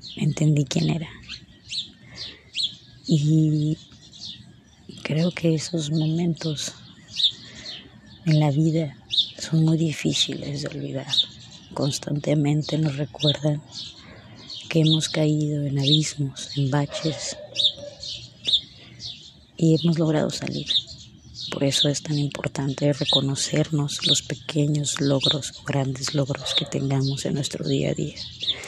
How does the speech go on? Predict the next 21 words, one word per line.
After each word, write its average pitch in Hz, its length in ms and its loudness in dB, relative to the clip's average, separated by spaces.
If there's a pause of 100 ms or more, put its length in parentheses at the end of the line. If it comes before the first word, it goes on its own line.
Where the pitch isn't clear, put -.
(200)
Si - 180 -2
tú 143 160 0
lograste 139 520 2
no 135 120 2
enojarte 143 540 0
en 139 80 2
un 143 140 2
día 143 320 2 (920)
y - 100 0
lo, 165 140 4
y 156 140 4
te 156 140 2
diste 147 280 2
cuenta 147 400 2
de 151 100 2
eso 147 200 -4
al 156 80 0
final 147 400 0 (760)
y 151 140 4
lo 143 120 6
agradeces, 135 800 0